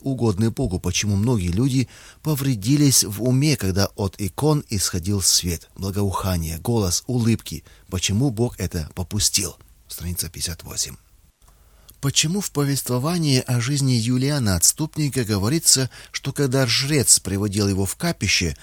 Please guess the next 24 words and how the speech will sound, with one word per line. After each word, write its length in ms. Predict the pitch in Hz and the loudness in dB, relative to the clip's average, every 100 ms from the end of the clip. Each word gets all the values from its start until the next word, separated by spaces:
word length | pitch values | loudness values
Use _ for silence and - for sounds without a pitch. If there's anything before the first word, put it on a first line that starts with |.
| - - | -16 -12
то 120 | - 113 | -6 -2
перед 280 | 131 113 | -2 4
статуей 560 | - - 135 - 101 90 | 2 4 -2 0 0 0
языческого 800 | 87 107 117 - 95 - 90 87 | 0 0 0 0 0 0 -2 -2
бога 340 | 143 147 135 | -2 0 4
сам 300 | - 135 127 | 4 4 2
загорался 560 | 101 92 92 98 - 98 | 0 -2 -2 0 0 0
факел, 480 | - 76 - - - - - - | -4 -6 -6 -12 -14 -18 -20 -8
а 100 | 107 | -2
на 80 | 113 | 0
лице 340 | 110 - 107 | 0 0 0
статуи 580 | 92 - 143 - 127 127 - | 2 2 -2 2 2 2 2
играла 380 | 98 101 101 92 | -2 0 2 0
улыбка? 520 | 85 80 - - - - - - - | -2 -4 -8 -12 -14 -16 -16 -16 -8
Значит 420 | - 131 - 107 | -2 0 0 -2
ли 100 | 87 | -2
это, 280 | 110 135 120 | -2 0 0
что 320 | - - 104 | 0 0 0
чудеса 520 | 90 92 98 95 113 98 | 0 -2 2 4 4 4
ложные 440 | 117 127 123 117 | 2 0 2 0
бывают 420 | 98 87 95 101 - | 0 2 2 0 -2
и 140 | 110 107 | -4 -2
у 80 | |
язычников, 720 | 98 104 131 - 85 85 78 | -2 0 2 2 0 -2 -8